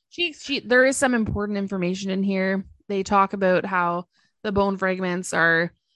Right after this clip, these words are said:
that they found, there's three fragments. There's a piece of a skull, a chunk of a vertebrae, and part of a femur. So not three parts of a skull, like I said about ten minutes ago. And they come from a person who was hacked.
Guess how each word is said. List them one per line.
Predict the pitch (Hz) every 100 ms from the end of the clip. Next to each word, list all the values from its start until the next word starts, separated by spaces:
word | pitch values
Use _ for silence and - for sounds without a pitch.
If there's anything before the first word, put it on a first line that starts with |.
| _
that | 208
they | 208
found, | 202 180 180
there's | 175
three | 214
fragments. | 214 196 180 170 170 - - _ _ -
There's | 190 180
a |
piece | 185 208
of | 220
a |
skull, | 247 185 165 214 - _ _
a | 185
chunk | 180 175
of | 208
a | 226
vertebrae, | 202 190 185 190
and | - 185
part | 185
of | 170
a |
femur. | 170 160 - -
So | 196
not | 185 185 -
three | 185
parts | 180 175
of | 160
a |
skull, | 170 170 156
like | 151 156
I |
said | 175 160 151
about | 139 -
ten | 156 -
minutes | - -
ago. | 147 220 - _ _ _ _ _ _ _ _ -
And | 190 196
they | 190
come | 233 233
from | 247
a | 240
person | 226 214 208 196
who | 185
was | 170
hacked. | - 151 107 -